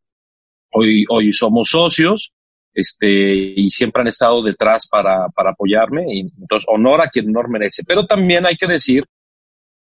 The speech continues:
que se vivieron muchísimos sacrificios. Yo el, el primer año de la mensajería M P M, pues yo era el, el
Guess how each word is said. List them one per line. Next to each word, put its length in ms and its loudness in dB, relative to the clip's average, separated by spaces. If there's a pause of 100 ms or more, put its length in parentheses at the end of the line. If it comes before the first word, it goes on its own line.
que 80 -2
se 180 0
vivieron 440 2
muchísimos 600 0
sacrificios. 800 -2 (100)
Yo 260 2
el, 360 2
el 140 -2
primer 340 0
año 260 2
de 80 0
la 80 0
mensajería 440 -2
M 140 0
P 120 0
M, 200 0 (420)
pues 160 0
yo 100 2
era 240 2
el, 240 -2
el 160 -6